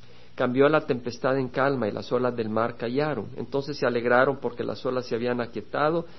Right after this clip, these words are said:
y Él los guió al puerto anhelado". Muchos de nosotros hemos pasado por tormentas en la vida. Tal vez a través de una tormenta clamaste y conociste a Jesucristo. Y ahora puedes cantar igual que ese cántico que dice,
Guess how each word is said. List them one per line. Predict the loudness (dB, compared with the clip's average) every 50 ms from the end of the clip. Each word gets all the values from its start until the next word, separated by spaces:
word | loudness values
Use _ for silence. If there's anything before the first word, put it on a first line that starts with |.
| -16 -10 -2
y | 4 6 6
Él | 6
los | 4 2 -2
guió | -4 -6 -4 -2 -2 -2
al | -2 -4
puerto | -6 -8 -8 -6 -6 -8
anhelado". | -6 -6 -4 -4 -4 -6 -6 -8 -10 -12 -14 -16 -16 -16 -16 -16 -16 -16 -16 -16 -16 -16 -16 -16 -16 -16 -16 -12 -8
Muchos | -6 -4 0 0 2
de | 2 4
nosotros | 2 2 0 0 -2 -2 0 0 0
hemos | 0 0 -2 -2
pasado | -2 -4 -4 0 2 2 2 2 2
por | 0 -2 -2 -2
tormentas | -2 -2 0 2 2 2 2 2 -2 -4 -6 -6 -6 -6
en | -8 -6
la | -4 -6
vida. | -4 -6 -6 -8 -8 -10 -12 -14 -16 -16 -16 -16 -16 -16 -16 -16 -16 -4 4
Tal | 4 4 6
vez | 6 4 2 4
a | 2 -2
través | 0 2 2 2 2 2
de | 0 0
una | 0 -2
tormenta | 0 0 -2 0 0 0 0 0 0 0 0 -2 -2
clamaste | -2 -2 -2 -2 0 0 -2 -2 -2 -6 -6 -6
y | -6
conociste | -4 -4 -6 -6 -6 -8 -8 -10 -8 -8 -8 -8
a |
Jesucristo. | -8 -8 -10 -12 -12 -12 -12 -10 -10 -10 -12 -14 -16 -16 -16 -16 -16 -16 -16 -16 -16 -16 -16 -16 -16 -16 -16 -16 -16 -16 -16 -16 -16 -16 -16 -16 -10 -2
Y | 4 8
ahora | 10 10 10 10 8 6 6
puedes | 6 6 8 8 6 4 2
cantar | -4 -4 -2 0 0 0 2 2
igual | 0 0 2 0 0 0
que | -4 -6
ese | -4 -6 -6 -4
cántico | -2 0 0 0 -2 -4 -8 -10 -8 -8 -10 -8
que | -6 -8
dice, | -8 -6 -6 -6 -8